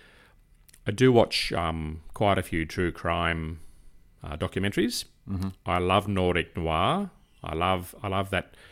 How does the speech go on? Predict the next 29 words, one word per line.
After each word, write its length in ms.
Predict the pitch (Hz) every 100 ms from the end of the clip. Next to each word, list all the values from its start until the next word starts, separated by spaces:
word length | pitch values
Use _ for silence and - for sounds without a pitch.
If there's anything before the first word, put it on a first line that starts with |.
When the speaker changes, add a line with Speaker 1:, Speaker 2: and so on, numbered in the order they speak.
| - - - _ _
Speaker 1:
the 80 | -
subtle 420 | - - 95 92 98
grittiness 560 | 107 113 107 92 -
of 220 | 90 87
the 120 | - 90
Scandinavian 1300 | - - 101 98 95 92 92 95 95 90 87 85 -
detectives. 1000 | 90 107 - - 87 87 87 85 85 101
I 160 | 92
just, 460 | 87 104 - - - - _ _ -
and 120 | 127
I 80 | 135
think, 340 | 139 202 240 - - - -
Speaker 2:
I 60 | - - -
Speaker 1:
<sighs> 0 | 131
hey? 160 | 202 262 - _ _ - - 101
Speaker 2:
I 60 |
just 240 | 107 143 -
think 180 | 143 -
that 100 | - - - - - - _ _ _
<laughs> 140 | - 104 - -
Scandinoir 600 | - - 127 127 131 113 - - - - 95 -
is, 320 | 92 - - - - - - - - -
it 160 | 123 -
paints 280 | 185 220 175
a 80 |
real 200 | 156 147
picture 500 | 113 127 117 110 98
of, 120 | 92 87
um, 560 | 92 87 85 82 80